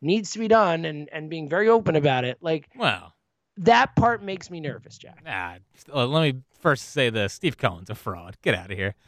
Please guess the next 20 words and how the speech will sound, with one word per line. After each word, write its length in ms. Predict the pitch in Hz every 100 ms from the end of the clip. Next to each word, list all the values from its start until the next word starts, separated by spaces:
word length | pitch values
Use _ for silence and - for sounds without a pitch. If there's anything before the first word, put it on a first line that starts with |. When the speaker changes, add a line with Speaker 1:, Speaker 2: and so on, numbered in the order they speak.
| _ _
Speaker 2:
Like, 140 | 226 214
he, 300 | 208 214 220
he's, 280 | 240 226
he's, 240 | 185 214 190
he's 440 | 202 196 220 -
traded, 360 | - 262 220 190
he 80 | 196
traded 240 | 269 233
a 40 |
Rule 240 | 185 180 170
five 280 | 180 170 -
pick 180 | 139
the 80 | 139
other 120 | 127
day 140 | 123 120
for 140 | -
cash. 420 | - 127 101 87
You 80 | 175 -
kidding 300 | 131 135 120
me? 220 | 110